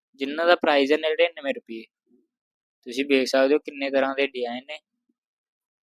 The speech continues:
ਸਾਹਮਣੇ ਜੀਨਾਂ ਪਈਆਂ ਨੇ, ਤੁਹਾਨੂੰ ਜੀਨਾਂ ਵੀ ਇੱਕ ਵਾਰੀ ਦਿਖਾ ਦਿੰਨਾਂਗੇ।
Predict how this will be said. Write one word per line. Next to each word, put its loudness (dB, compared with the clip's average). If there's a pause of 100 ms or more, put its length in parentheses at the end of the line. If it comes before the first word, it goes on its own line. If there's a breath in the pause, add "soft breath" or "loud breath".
(1500)
ਸਾਹਮਣੇ 0
ਜੀਨਾਂ -4
ਪਈਆਂ -4
ਨੇ, -4
ਤੁਹਾਨੂੰ -2
ਜੀਨਾਂ -2
ਵੀ 0
ਇੱਕ -6
ਵਾਰੀ 0
ਦਿਖਾ 2
ਦਿੰਨਾਂਗੇ। -8